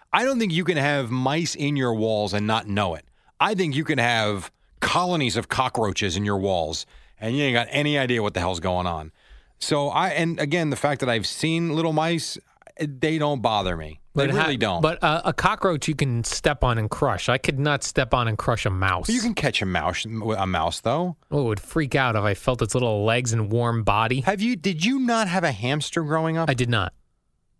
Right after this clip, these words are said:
Speaker 1: Oh.
Speaker 2: My
Speaker 1: A
Speaker 2: sister had
Speaker 1: gerbil?
Speaker 2: one. My sister had a hamster. We did not have gerbils in my home. My sister had one hamster. I never touched it.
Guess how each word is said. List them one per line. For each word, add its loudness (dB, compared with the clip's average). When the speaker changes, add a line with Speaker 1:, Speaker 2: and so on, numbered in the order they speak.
Speaker 1:
Oh. -2
Speaker 2:
My 4
Speaker 1:
A 2
Speaker 2:
sister 2
had 2
Speaker 1:
gerbil? 0
Speaker 2:
one. 0
My 2
sister 0
had 2
a 2
hamster. -2
We 0
did 0
not 0
have 0
gerbils 0
in -2
my 2
home. 0
My 0
sister 0
had 0
one 2
hamster. 2
I 2
never 2
touched -2
it. -14